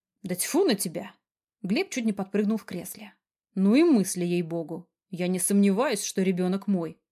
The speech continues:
Прекрати выдумывать глупости, просто... я как бы уже не ожидал... Давно, знаешь». «С четверга». Эмилия потёрла виски, прикрывая глаза.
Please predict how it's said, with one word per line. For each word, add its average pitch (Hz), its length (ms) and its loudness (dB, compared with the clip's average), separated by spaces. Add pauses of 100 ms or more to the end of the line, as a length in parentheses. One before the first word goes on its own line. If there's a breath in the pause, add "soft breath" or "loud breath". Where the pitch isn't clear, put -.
(160)
Прекрати 202 480 0
выдумывать 262 460 2
глупости, 214 500 -4
просто... 202 760 -2 (720 soft breath)
я 196 200 2
как 202 180 0
бы 196 140 0
уже 196 240 2
не 190 140 4
ожидал... 180 840 -2 (340)
Давно, 190 640 0
знаешь». 185 720 -4 (640)
«С - 200 -12
четверга». 277 760 -4 (440)
Эмилия 240 380 2
потёрла 190 440 -2
виски, 175 300 -10
прикрывая 196 540 -6
глаза. 180 480 -8